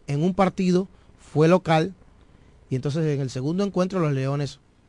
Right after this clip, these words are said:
eh, o en el otro partido los Leones fueron, eh, visitantes, fueron locales.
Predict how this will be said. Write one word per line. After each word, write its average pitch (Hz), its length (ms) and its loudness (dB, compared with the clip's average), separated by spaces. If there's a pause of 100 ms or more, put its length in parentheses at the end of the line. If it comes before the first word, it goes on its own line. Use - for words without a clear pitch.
(440)
eh, 120 200 -8
o 139 140 -2
en 143 220 -2
el 147 100 4
otro 185 220 2
partido 208 420 -2
los 147 140 -2
Leones 139 340 -4
fueron, 143 360 -4 (580)
eh, 117 80 -8
visitantes, 123 800 -4 (580)
fueron 143 580 0
locales. 131 580 0